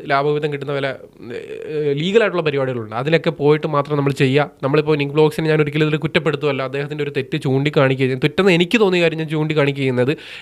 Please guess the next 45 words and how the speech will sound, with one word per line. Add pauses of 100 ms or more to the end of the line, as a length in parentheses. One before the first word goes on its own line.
ഇങ്ങനൊരു
വീഡിയോ
ആയിട്ട്
ചെയ്യാൻ
എന്താണ് (180)
കാര്യം
എന്ന്
ചോദിച്ചു
കഴിഞ്ഞാൽ (360)
ഒരുപാട്
പേര്
ഇത്
ചെയ്യുന്നുണ്ട്. (440)
ഒരുപാട്,
ഒരുപാട് (160)
ലേഡീസ്
ഒരുപാട്
പേര്, (220)
ഏഹ്,
ഇതിൽ (100)
കൂടുതലായിട്ട്
ചെയ്യുന്നതായിട്ട്
ഞാൻ
കണ്ടിട്ടുണ്ട്.
അവരെയൊക്കെ
നമുക്ക്
ഇതിനകത്തേക്ക്
കൊണ്ടുവരാം. (300)
എന്നിട്ട്
അവർ (200)
ലേഡീസ്
സൂപ്പർ
സ്റ്റാറിനെ
പോലെ
സ്വന്തമായിട്ട്
കല്യാണം
നടത്തി
അവർ
അവരുടെ
ഫുൾ, (140)
ഫുൾ
ചിലവെടുത്തു
എന്നൊക്കെ
പറയുന്ന
പോലെ